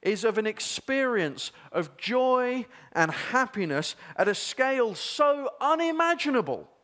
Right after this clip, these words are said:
that our hurts really will fade away. A life better than anything we might experience now, even in peacetime.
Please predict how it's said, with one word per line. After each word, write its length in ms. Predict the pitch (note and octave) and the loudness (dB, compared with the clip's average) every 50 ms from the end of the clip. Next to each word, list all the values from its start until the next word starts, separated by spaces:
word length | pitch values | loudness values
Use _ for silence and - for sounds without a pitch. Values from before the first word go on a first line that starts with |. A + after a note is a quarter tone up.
| _ _ _ _ _ _ _ _ _ _ _ _ _ _ | _ _ _ _ _ _ _ _ _ _ _ _ _ _
that 160 | C#3 F3 F3+ | -4 0 2
our 140 | G3 F#3 F3 | 2 2 2
hurts 920 | - - - - A3 B3 A3 C3+ A2+ A2+ - - - - - - - - - _ _ - _ _ _ | 0 -6 -12 -6 -2 0 0 0 0 -4 -6 -8 -10 -10 -8 -8 -8 -10 -12 _ _ -20 _ _ _
really 540 | D3 C#3+ D#3 G3 A3 A#3 A#3+ B3 A#3+ A#3+ A#3 | -18 -12 -6 -4 -4 -2 -2 -4 -4 -4 -6
will 340 | G3 F3 G3 G3 G3 F#3 F3 | -2 -2 -2 0 -2 -4 -6
fade 460 | - - - - G#3 F#3+ F#3+ G3 G3 | -8 -12 -10 -6 -4 -2 -2 -2 -4
away. 460 | G3 F#3 F#3 G#3 G#3+ G3+ D#3+ A2 - - - _ _ _ _ _ _ _ _ _ _ _ _ - - - - | -4 0 0 0 0 0 -2 -6 -10 -14 -20 _ _ _ _ _ _ _ _ _ _ _ _ -20 -20 -16 -2
A 100 | - F#3 | -2 0
life 520 | G#3 A#3 B3+ C#4+ D4+ D4 A3 - - - - - - _ _ | 0 2 0 2 2 2 0 -2 -6 -14 -16 -20 -20 _ _
better 240 | B3 C4 B3 B3 | 0 2 2 2
than 180 | G#3 A3+ A3 G#3+ - - _ | 0 0 -4 -6 -10 -4 _
anything 500 | B3 C#4 D4+ D4 D4+ C#4+ - C4+ B3+ A#3+ | 2 2 2 2 0 -2 -4 -6 -4 -2
we 100 | A#3 A#3 | -2 0
might 220 | A3 A3+ A#3+ A3 | 0 2 2 2
experience 720 | G#3 - - - - A3 G#3+ G#3 G3+ F#3 E3 D#3 - - | 0 -4 -6 -6 -2 0 0 2 0 -2 -2 -4 -10 -6
now, 340 | G3 F#3 F3 E3+ D#3 D3 C3+ - - F3 - | 0 2 4 4 4 2 0 -4 -10 -14 -8
even 380 | - A#3 C4+ C#4 D4 C#4 D4+ D4 | -4 -2 0 0 0 0 -2 -2
in 180 | D4 C#4+ C4+ | -2 -4 -4
peacetime. 680 | - - A3+ A#3+ G3+ - - - D3+ C3 A#2 G2 - | -6 -4 -6 -4 -4 -8 -10 -6 -6 -6 -6 -6 -10